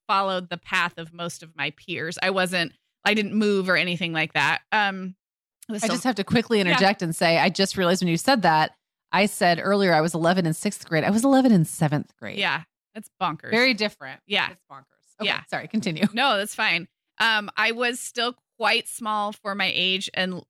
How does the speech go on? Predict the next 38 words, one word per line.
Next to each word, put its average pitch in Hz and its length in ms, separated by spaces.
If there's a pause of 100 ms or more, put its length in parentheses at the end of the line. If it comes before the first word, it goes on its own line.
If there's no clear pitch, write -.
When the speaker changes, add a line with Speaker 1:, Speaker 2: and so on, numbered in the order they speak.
Speaker 1:
late 185 260
to 196 100
puberty, 185 600
just 202 300
to, 196 200
again, 180 340
paint 185 380
a 185 80
little 180 260
visual 247 460
picture. 220 680
Um, 185 360
and 202 160
here's 240 200
a 269 60
little 226 220
funny 180 340
aside. 165 680
My 185 520
junior 277 440
high, 202 640 (120)
uh, - 60 (340)
um, 175 380
you 196 160
could, 196 260 (200)
they 220 280
only 269 240
offered 247 260
Spanish 190 440
as 180 180
your 175 260
elective 175 640 (100)
language 175 380
program 170 260
at 165 100
the 175 60
junior 190 280
high. 165 220